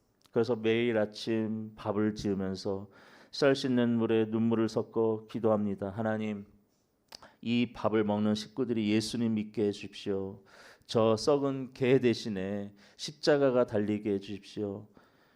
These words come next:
근데요, 응답은커녕 핍박만 더 심해져 갔어요. 그렇게 일 년, 이 년 흘러갑니다.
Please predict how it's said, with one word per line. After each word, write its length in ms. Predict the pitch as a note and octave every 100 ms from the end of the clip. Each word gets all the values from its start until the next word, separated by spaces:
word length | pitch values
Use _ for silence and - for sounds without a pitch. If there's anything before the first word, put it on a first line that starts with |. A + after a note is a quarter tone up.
| _ _ _ _
근데요, 360 | B2 C3 C3
응답은커녕 1120 | B2 C3+ C3+ C#3+ C3+ C#3 D3 C#3 C3+ C#3 C#3 C#3 - - - - -
핍박만 540 | - G3 F3 D#3+ D3+
더 180 | - G#2
심해져 400 | - D3+ C#3 A2
갔어요. 400 | F2+ - - _ _ -
그렇게 500 | C3+ C3+ B2 A2+ A#2 -
일 280 | A#2 G#2+ G#2
년, 460 | G2+ G2+ G2 G#2 -
이 160 | G2
년 320 | G#2 G#2 G2 F#2
흘러갑니다. 560 | A#2 A#2 F2+ E2 E2